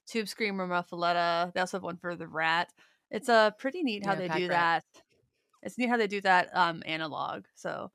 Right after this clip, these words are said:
Speaker 1: I had a Muffaletta for a while, and then I realized I just don't like muffs.
Speaker 2: <laughs> Yeah,
Speaker 1: Yeah.
Speaker 2: I'm, I'm very particular. I mean, I like the, well, the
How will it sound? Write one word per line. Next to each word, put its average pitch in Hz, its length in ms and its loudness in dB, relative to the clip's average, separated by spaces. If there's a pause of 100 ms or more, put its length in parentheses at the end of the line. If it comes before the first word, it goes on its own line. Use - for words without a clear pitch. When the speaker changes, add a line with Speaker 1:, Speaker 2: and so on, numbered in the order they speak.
(380)
Speaker 1:
I 214 180 6
had 262 240 8
a 240 100 4
Muffaletta 190 420 0
for 190 120 0
a 180 80 2
while, 175 260 4
and 175 80 -2
then 170 80 -4
I 165 60 -2
realized 165 420 -4
I - 40 -10
just - 300 -14 (760)
don't 247 160 -4
like 277 140 -2
muffs. 240 500 -6 (680)
Speaker 2:
<laughs> 196 340 -14 (880)
Yeah, - 240 -4
Speaker 1:
Yeah. - 20 -10
Speaker 2:
I'm, 233 280 -10 (160)
I'm 202 140 -6
very 208 220 -2
particular. 165 640 -12 (120)
I 160 100 -10
mean, 160 200 -10
I 165 120 -8
like 165 360 -8 (120)
the, - 240 -8
well, 156 180 -8
the 156 140 -12